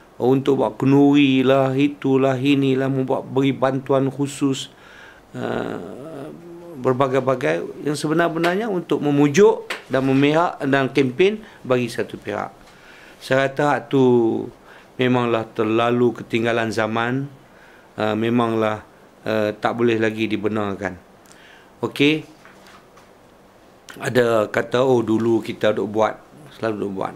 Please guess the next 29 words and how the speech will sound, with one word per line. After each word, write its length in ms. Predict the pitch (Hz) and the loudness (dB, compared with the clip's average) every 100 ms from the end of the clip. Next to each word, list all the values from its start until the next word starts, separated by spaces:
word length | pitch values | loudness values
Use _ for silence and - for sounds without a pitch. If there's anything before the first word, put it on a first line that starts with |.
| - | -10
Banyak 420 | 117 127 170 151 | -2 0 0 0
benda 320 | 127 151 143 117 | 2 2 2 0
dulu 240 | 127 123 | 0 0
kita 320 | 98 - 98 | -2 -4 -4
duk 80 | 85 | -2
buat. 240 | 101 104 - - - - - - - | -2 -2 -6 -20 -20 -20 -20 -20 -6
Tapi 320 | 135 - 208 | -4 -2 2
Datuk 260 | 196 180 | 2 2
Seri 220 | 160 160 143 | 0 2 4
Najib 480 | 143 131 127 - - - - 135 | 2 0 -2 -2 -10 -20 -6 -2
dah 80 | |
isytiharkan 880 | 131 127 - 127 110 98 110 113 101 | -2 -4 0 0 0 -4 -8 -8 -8
sekarang 400 | - 113 107 110 | -4 -2 -2 -2
ni 80 | 123 | -4
dia 180 | 113 117 | -2 -2
melalui 540 | 113 110 107 104 120 123 - - - | -2 -4 -4 -4 -6 -8 -20 -18 -4
transformasi 960 | 135 135 127 - 123 123 120 120 117 104 | -2 -2 -4 0 2 2 0 -2 -8 -6
politik. 580 | 110 104 95 107 - - - - - - - - - 107 | -6 -6 -6 -6 -6 -16 -20 -20 -20 -20 -20 -20 -12 -4
Ha, 160 | 107 | -2
benda-benda 480 | 110 120 120 120 123 120 | 0 0 0 2 2 0
yang 160 | 117 | -2
tak 240 | 110 113 110 | -2 -2 0
baik 320 | 127 143 143 | 2 2 2
dulu 320 | 127 131 131 | 2 4 4
ni, 240 | 143 165 131 | 2 -2 -2
ha, 160 | 87 | -2
dia 160 | 110 110 | 0 -2
nak 240 | 107 95 | -2 -6
berhentikan. 560 | 104 107 104 107 101 | -6 -6 -2 -2 0